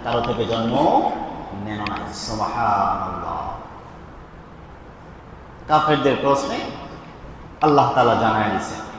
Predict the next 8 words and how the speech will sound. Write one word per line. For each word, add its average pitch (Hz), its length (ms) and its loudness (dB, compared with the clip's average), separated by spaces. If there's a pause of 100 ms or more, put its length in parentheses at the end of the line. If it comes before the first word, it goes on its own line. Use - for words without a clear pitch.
(460)
আল্লাহ 196 340 8
তাআলার 185 280 10
আয়াতের 185 520 10
মোকাবেলা 165 480 8
করা 156 300 8 (580)
পৃথিবীর 180 460 4
কোনো 135 160 4
মানুষের 123 420 2